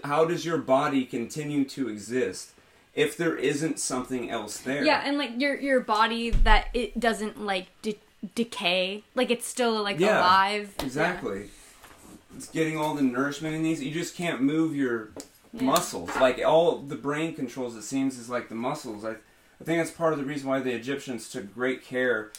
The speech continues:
Speaker 1: to take care of the heart whenever they were doing the mummification process. But they just, like, pull the brain out with a hook up through the nose because it was like, "Oh, this
Speaker 2: Fuck
Speaker 1: is
Speaker 2: that
Speaker 1: nonsense. You
Speaker 2: brain.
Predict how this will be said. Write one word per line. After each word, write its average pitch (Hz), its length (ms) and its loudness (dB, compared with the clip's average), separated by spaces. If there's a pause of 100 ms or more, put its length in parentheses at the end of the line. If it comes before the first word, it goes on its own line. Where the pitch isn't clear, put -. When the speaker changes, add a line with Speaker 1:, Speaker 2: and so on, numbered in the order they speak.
(200)
Speaker 1:
to 104 120 -18
take 123 260 -2
care 131 200 2
of 101 100 0
the 110 80 -8
heart 120 500 0
whenever 123 300 -4
they 123 80 -2
were 123 200 -2
doing 127 280 0
the 123 40 0
mummification 127 720 -4
process. 131 460 -4 (260)
But 131 80 -4
they 139 120 4
just, 131 180 0
like, 120 220 -2
pull 143 280 2
the - 80 0
brain 117 360 2
out 151 280 4
with 123 160 -2
a 117 80 -2
hook 135 300 2
up 139 180 -4
through 139 220 0
the 135 80 2
nose 139 360 0
because 120 320 -6
it 117 60 -4
was 110 120 -8
like, 110 100 -2
"Oh, 107 220 0
this 110 140 -6
Speaker 2:
Fuck - 140 4
Speaker 1:
is - 60 -8
Speaker 2:
that - 20 -8
Speaker 1:
nonsense. 208 420 -4
You 233 60 -8
Speaker 2:
brain. 233 40 -4